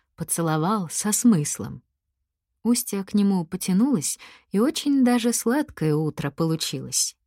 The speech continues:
Вечор не до того было, а сегодня очень уж хотелось жизнь почувствовать, осознать, что обошлось, что других смерть скосила, а они живы, живы.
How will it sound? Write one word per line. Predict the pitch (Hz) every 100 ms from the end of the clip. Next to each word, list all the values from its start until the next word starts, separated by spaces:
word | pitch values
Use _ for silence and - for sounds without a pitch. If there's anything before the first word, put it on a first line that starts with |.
| _ _ _ _ _ _ -
Вечор | 190 170 165 180 165
не | 160 160
до | 151
того | 147 151 147 196
было, | 151 127 139 - _ _ -
а | 190
сегодня | - 208 214 190 214
очень | 302 - 147 143
уж | -
хотелось | 156 151 190 170 -
жизнь | 151 151 156 147 147
почувствовать, | - 151 - 139 131 - 135 120 - - _ _ _ _ -
осознать, | 196 202 196 196 208 190
что | - 165
обошлось, | 156 147 - 151 170 - - _ _ _
что | - -
других | 214 233 208 226 -
смерть | - 202 185 147 -
скосила, | - 175 - 196 147 135 -
а | 170
они | 175 185 180
живы, | 151 143 185 156 139 139 _ _ _ _
живы. | 175 147 262 294 139 123